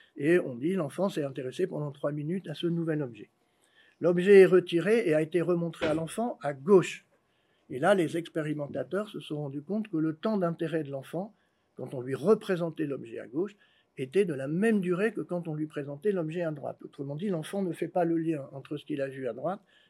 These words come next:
et ce qu'il a vu à gauche. Pourquoi ? Parce qu'à cette période-là, il n'y a pas encore un rapport objectal. Il n'y a pas encore de conscience que l'objet existe en soi. Puis il y a toute la période où l'enfant va mettre en bouche, va passer d'une main dans l'autre, et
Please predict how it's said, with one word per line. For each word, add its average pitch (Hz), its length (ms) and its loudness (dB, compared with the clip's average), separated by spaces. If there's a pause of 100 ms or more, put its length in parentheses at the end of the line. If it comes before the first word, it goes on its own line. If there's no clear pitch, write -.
et 139 80 -12
ce - 80 -16
qu'il 139 160 -6
a 139 40 -2
vu 175 200 0
à 165 80 2
gauche. 143 260 -4 (300)
Pourquoi ? 160 360 2
Parce 151 180 -6
qu'à 170 100 0
cette 160 200 -4
période-là, 147 440 0
il - 20 -2
n'y 165 60 2
a 147 80 0
pas 175 140 -2
encore 175 320 0
un 156 60 0
rapport 165 360 0
objectal. 151 680 0 (460)
Il 131 60 -8
n'y - 20 -6
a 127 60 -4
pas 165 100 -4
encore 165 240 2
de 160 100 4
conscience 180 540 -4
que 156 60 -2
l'objet 156 420 0
existe 170 480 -2
en 160 100 -2
soi. - 460 -2 (720)
Puis 208 140 2
il - 20 8
y 180 40 12
a 156 60 8
toute 208 220 -2
la 196 100 6
période 180 400 2
où 156 60 2
l'enfant 151 340 -2
va 135 140 -2
mettre 160 320 -2
en 135 80 -4
bouche, 151 340 -6
va 139 140 -2
passer 139 260 -6
d'une 127 220 -10
main 127 140 -8
dans 127 120 -8
l'autre, 147 280 -8
et 131 60 -10